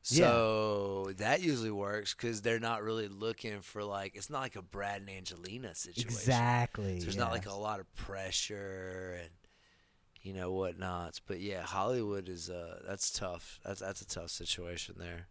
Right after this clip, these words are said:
Speaker 1: Dude, what I would really like, I would, re-, I would, I want to find somebody who's, like,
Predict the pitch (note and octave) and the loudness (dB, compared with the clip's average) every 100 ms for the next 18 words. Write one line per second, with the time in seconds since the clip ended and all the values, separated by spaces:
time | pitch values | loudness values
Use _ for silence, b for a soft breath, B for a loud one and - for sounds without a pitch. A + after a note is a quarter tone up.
0 | - C#3 D#3+ C3+ A2 B2+ F#3 F#3 C3 C#3 | -8 0 4 6 8 10 10 10 10 10
1 | D#3+ B2 A2+ B2+ A#2 D3+ G3+ F3 - B2 | 10 10 8 8 8 8 8 6 6 10
2 | D#3+ F#3+ F#3+ - - - - - - - | 10 10 4 2 -18 -20 -20 -20 -20 -20
3 | - - D3 F#3+ A3 - D#3+ - B2+ C3+ | -12 4 6 8 6 8 6 8 8 8
4 | C3+ D3+ C3+ A#2 A#2 B2+ C3 G#2+ B2 A2+ | 6 4 4 6 6 6 4 6 8 6
5 | A2+ G#2 G2 F2 | 6 4 4 0